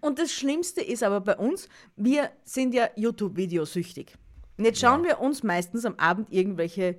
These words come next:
Speaker 1: YouTube-Videos an, wo sie dann wahrscheinlich auch noch etwas kochen dabei. Dann sitzen wir da, haben eine Tropfsteinhöhle und machen am nächsten Tag trotzdem immer wieder irgendwas Gleiches, was wir eh immer essen, anstatt dass wir das mal ausprobieren.
Speaker 2: Ja,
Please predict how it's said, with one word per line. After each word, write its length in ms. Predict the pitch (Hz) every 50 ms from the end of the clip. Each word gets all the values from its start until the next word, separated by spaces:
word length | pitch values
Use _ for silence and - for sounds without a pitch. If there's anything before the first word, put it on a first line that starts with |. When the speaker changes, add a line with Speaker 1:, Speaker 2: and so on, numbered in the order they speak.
| - -
Speaker 1:
YouTube-Videos 800 | 180 202 196 196 202 196 170 - 190 196 180 165 170 160 151 -
an, 200 | 151 151 139 - _
wo 160 | - 208 262
sie 160 | 277 277 302 214 - -
dann 260 | 202 208 247 262 220
wahrscheinlich 520 | 185 180 175 196 208 240 262 269 254 -
auch 160 | - 185 180 185
noch 120 | 214 -
etwas 280 | 190 190 - 220 - -
kochen 360 | - 226 214 - - 170 135
dabei. 280 | 123 - - - - - _ _ _ _ - _ _ - - _ _ _ _ _ -
Dann 140 | 220 269 240
sitzen 380 | 247 381 403 403 - 392 370
wir 100 | 339 349
da, 440 | 233 214 202 208 247 254 - - _ _ _ _ -
haben 260 | 185 214 254 302 294
eine 240 | - 226 247 247 247
Tropfsteinhöhle 1120 | 254 - - 302 - - - - - - 175 170 170 165 131 170 175 170 160 170 208 339 381 - - _ _ _ _ _ _ _ _ _ _ _ _ _ -
und 140 | - 214
machen 240 | 214 196 202 202 233
am 80 | 208 208
nächsten 220 | 202 214 - 226
Tag 140 | 202 202 202
trotzdem 320 | - 220 214 - - 196
immer 240 | - - 190 180 151 180
wieder 240 | 208 170 185 - -
irgendwas 460 | 208 196 185 190 175 185 190 190 - - _ _ _ _ _ _
Gleiches, 400 | - 202 185 196 190 233 202 190
was 160 | 190 190 180
wir 120 | 208 - -
eh 120 | 226 226
immer 280 | 196 202 196 190 180 -
essen, 220 | 180 196 - 233
anstatt 300 | 220 190 - 202 196 196
dass 100 | 190 175
wir 80 | 190 190
das 200 | - 233 - -
mal 140 | 196 - -
ausprobieren. 460 | - - - - 165 147 156 151 156 _ _ _ _ _ _ _ _ _ _ _ -
Speaker 2:
Ja, 240 | - 160 156 135